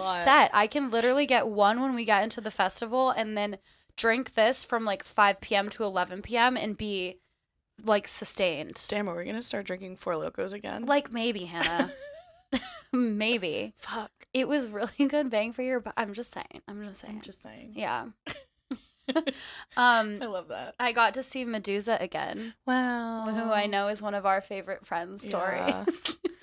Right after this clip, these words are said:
Speaker 2: That was fun. We had a bit of a dramatic night ahead of us, and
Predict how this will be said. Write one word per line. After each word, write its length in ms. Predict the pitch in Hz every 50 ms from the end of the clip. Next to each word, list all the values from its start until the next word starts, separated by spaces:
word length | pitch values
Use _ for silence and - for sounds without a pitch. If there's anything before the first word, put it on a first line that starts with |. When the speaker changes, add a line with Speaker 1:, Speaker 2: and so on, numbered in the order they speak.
| 370 - - _ _ -
Speaker 2:
That 100 | - 208
was 220 | 202 190 185 185 -
fun. 520 | - 175 165 165 160 165 165 170 175 180 _ _ _ _ _
We 180 | - 202 214 220
had 320 | 220 220 220 208 208 196
a 340 | 190 185 180 170 165 156 - -
bit 140 | - 202 190
of 100 | 196 190
a 60 | 185
dramatic 640 | 170 - - 185 - 165 139 139 147 160 175 - - -
night 440 | 185 180 185 190 196 196 190 - _ _ -
ahead 340 | 185 185 175 - 190 175 175
of 140 | 180 165
us, 500 | 165 165 160 160 160 170 - - - - - _ _ _ _ _ _ _ _ _ _ _ _ _ -
and 560 | - 180 175 170 170 165 165 147 147 160 165